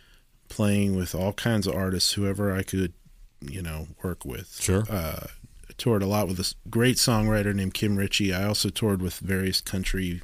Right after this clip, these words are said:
Speaker 1: acts. But I wasn't really playing a lot of blues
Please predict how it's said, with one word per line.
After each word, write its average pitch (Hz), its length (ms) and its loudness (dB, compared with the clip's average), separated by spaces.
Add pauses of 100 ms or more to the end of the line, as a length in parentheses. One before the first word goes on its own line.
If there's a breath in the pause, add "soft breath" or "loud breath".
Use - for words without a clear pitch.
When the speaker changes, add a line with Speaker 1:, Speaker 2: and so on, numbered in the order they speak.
(120)
Speaker 1:
acts. 85 500 -6 (1080 loud breath)
But 131 180 6
I 131 100 8
wasn't 139 360 6
really 131 240 6
playing 127 300 4
a 107 60 4
lot 104 140 4
of 90 100 0
blues 117 640 4